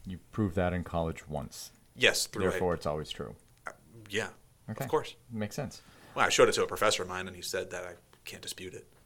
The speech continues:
Speaker 2: my argument. So there you go. I just threw it away after that point 'cause I'm like, "Why do we need this anymore? I've already done it."
Speaker 1: Uh, with that one, let's go to the next one.
Speaker 2: Good times.
Speaker 1: L D fifteen ninety-two,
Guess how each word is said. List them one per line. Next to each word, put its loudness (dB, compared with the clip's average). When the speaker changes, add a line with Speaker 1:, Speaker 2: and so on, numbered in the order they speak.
Speaker 2:
my -4
argument. -2
So 0
there -2
you -4
go. -6
I 0
just 2
threw -2
it -2
away 0
after -4
that -4
point -8
'cause -10
I'm -8
like, -8
"Why -6
do -2
we -2
need 2
this 6
anymore? -2
I've 2
already 4
done -4
it." -14
Speaker 1:
Uh, 10
with 8
that 12
one, 6
let's 2
go 6
to 6
the 2
next -2
one. -6
Speaker 2:
Good 0
times. -4
Speaker 1:
L 10
D 4
fifteen 2
ninety-two, 4